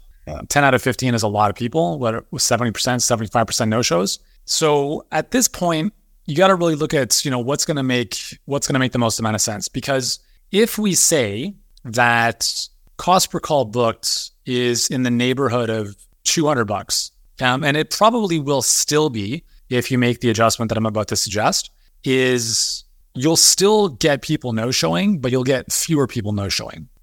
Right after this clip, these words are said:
Speaker 2: right? So if you're spending three thousand dollars on ads for fifteen calls booked, ideally, like, what we wanna see, so let's just say that we had fifteen booked, you know, let's even say, like,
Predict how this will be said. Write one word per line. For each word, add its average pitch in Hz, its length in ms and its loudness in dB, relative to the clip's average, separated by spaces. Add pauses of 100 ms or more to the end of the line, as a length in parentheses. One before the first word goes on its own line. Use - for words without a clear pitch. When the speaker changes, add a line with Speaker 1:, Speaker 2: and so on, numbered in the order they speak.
Speaker 2:
right? 123 180 2
So - 120 0
if 127 120 -4
you're 151 80 0
spending 220 380 4
three 151 340 -2
thousand 135 400 0
dollars 117 340 2
on 104 120 -2
ads 107 440 -2
for 104 480 -4 (280)
fifteen 127 580 0
calls 110 300 0
booked, 123 440 0 (320)
ideally, 151 580 2
like, 131 220 0
what 127 220 -2
we 127 100 -2
wanna 117 220 0
see, 110 520 2
so - 160 -2
let's 139 140 2
just 147 160 -2
say 143 120 2
that 120 140 0
we 110 80 0
had 107 100 -2
fifteen 143 580 -2
booked, - 460 -4 (340)
you 127 80 -6
know, 123 80 0
let's 135 260 2
even 175 240 0
say, 147 300 4
like, 113 320 0